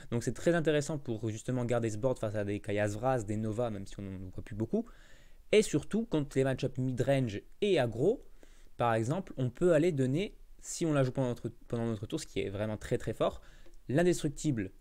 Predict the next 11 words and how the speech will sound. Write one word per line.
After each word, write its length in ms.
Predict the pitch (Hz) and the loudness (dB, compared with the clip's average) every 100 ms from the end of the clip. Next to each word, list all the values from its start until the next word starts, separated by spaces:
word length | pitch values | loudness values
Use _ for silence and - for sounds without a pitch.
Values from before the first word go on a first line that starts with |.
| - - | -20 -10
donc 200 | 107 98 | -8 -4
en 80 | 107 | -4
effet 180 | 107 120 | -4 -4
principal, 520 | 110 - - 175 175 | -6 -6 -4 -2 -2
la 320 | 110 120 190 | -2 2 2
vigilance 680 | 185 143 139 185 - - - - 175 | 2 2 0 0 -4 -10 -12 -2 2
et 160 | 202 | 2
plus 240 | - 147 156 | 0 -4 -2
un 80 | |
plus 180 | 135 | -2
un. 80 | 139 | -4